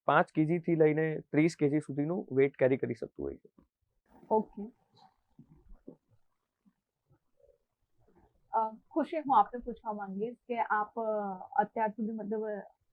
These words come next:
Speaker 2: મેં પહેલા પણ કીધું કે રાજ્યના મુખ્યમંત્રીએ તમને પત્ર લખીને અભિનંદન પાઠવ્યા છે બંને પર્સનને,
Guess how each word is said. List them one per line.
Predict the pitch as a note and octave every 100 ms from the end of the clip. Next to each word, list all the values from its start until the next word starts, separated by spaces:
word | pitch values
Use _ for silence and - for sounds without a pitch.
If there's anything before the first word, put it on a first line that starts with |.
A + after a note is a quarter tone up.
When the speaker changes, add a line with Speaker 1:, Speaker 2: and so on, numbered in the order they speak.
| -
Speaker 2:
મેં | A3
પહેલા | A3+ G#3 G3+
પણ | G3+ G#3+
કીધું | G#3 F#3+ G3
કે | A#3 A3+ A3+
રાજ્યના | G#3+ F#3 G3+ G#3+
મુખ્યમંત્રીએ | G3+ F#3+ A3 G3+ F#3+ G3+ G3+
તમને | G#3 G#3 G#3 G#3
પત્ર | - G#3+ - B3
લખીને | A3+ G3 - A3 G#3+ G#3
અભિનંદન | G#3+ G3 A3 G#3+ G3+ G3+
પાઠવ્યા | G#3 - - F#3 F#3+
છે | F#3+ -
બંને | D#4 G#3 G3+
પર્સનને, | F#3 F3+ - F3+ F3+